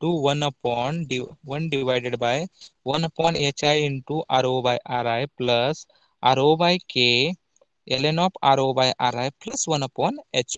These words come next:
O. Okay. So this is the equation. By using that, we have to calculate the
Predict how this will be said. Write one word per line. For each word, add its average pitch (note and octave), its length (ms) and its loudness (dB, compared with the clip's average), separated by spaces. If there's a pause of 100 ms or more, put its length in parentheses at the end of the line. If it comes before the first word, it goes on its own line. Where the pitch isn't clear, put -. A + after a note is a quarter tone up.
O. A#2 220 -6 (200)
Okay. E3 320 -2 (300)
So - 140 -4
this E3 200 0
is G#3 120 -2
the G#3+ 140 0
equation. F#3 600 2 (260)
By D3+ 140 6
using D#3+ 300 0
that, G3+ 200 2
we F3+ 120 0
have F3+ 160 2
to F3+ 80 -6
calculate C#3+ 500 0
the F3+ 220 -2